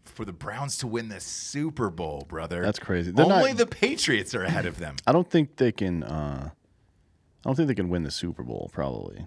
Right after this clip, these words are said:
Speaker 2: I don't think that defense is quite good enough yet.
Speaker 1: What's
Speaker 2: Um,
Speaker 1: weird is looking at all these offseason acquisitions, what have the Patriots done? I, what have they done to do? I, it seems like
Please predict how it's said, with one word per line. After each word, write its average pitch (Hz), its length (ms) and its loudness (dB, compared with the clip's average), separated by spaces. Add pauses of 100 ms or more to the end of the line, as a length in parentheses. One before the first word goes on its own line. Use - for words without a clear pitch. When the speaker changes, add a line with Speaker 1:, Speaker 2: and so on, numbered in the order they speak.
(120)
Speaker 2:
I - 40 -4
don't 110 120 0
think 107 140 -4
that 80 140 -4
defense 78 380 -6
is - 60 -14
quite 73 260 -4
good 67 100 -6
enough 64 260 -10
yet. 57 200 -6 (460)
Speaker 1:
What's 220 180 0
Speaker 2:
Um, 139 80 -2
Speaker 1:
weird 269 320 2
is 147 120 0
looking 240 320 -4
at 233 80 2
all 185 180 2
these 165 340 -2
offseason 147 600 -2
acquisitions, 95 1000 -4 (320)
what 175 180 -4
have 330 100 -2
the 208 80 -6
Patriots 143 580 -4
done? 78 360 -6 (840)
I, 113 60 -14 (540)
what 190 200 4
have 285 80 -4
they 233 120 4
done 170 260 4
to 139 120 -2
do? 143 240 0
I, 180 160 4
it 185 160 2
seems 269 340 -4
like 165 240 2